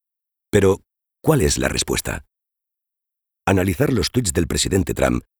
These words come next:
supone un pasatiempo entretenido y frecuentemente inquietante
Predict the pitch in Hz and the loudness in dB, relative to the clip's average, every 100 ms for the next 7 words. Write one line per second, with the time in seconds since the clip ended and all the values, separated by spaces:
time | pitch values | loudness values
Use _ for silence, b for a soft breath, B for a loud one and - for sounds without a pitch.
0 | - - 78 139 117 135 104 - - 87 | -8 -4 0 2 4 2 0 -2 0 0
1 | 69 71 69 71 78 76 65 - _ _ | 2 0 0 0 0 0 -2 -6 _ _
2 | _ - 85 67 - - 92 - 76 87 | _ -2 -2 -2 -4 0 0 2 0 0
3 | - 58 58 73 64 69 65 | 0 -4 -4 -2 0 0 -4